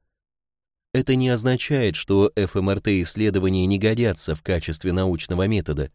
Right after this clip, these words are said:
но точность многих из них оставляет желать лучшего.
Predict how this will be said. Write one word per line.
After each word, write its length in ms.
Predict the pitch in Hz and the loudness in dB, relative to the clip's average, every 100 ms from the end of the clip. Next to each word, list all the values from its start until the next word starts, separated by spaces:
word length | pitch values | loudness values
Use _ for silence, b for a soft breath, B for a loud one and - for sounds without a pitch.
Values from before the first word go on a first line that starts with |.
| _ _ _ _ - | _ _ _ _ -2
но 240 | 107 113 | 2 2
точность 580 | 101 151 156 - 90 - | 2 0 0 -2 -4 -2
многих 500 | 95 123 117 85 - | 0 2 2 0 -4
из 140 | 87 | -4
них 240 | 110 147 - | 0 0 0
оставляет 580 | 123 110 117 113 160 147 | -6 -2 -2 0 0 0
желать 460 | 95 98 101 95 - _ | 0 0 0 -2 -8 _
лучшего. 540 | 80 82 76 - 65 | -2 -2 -2 -6 -8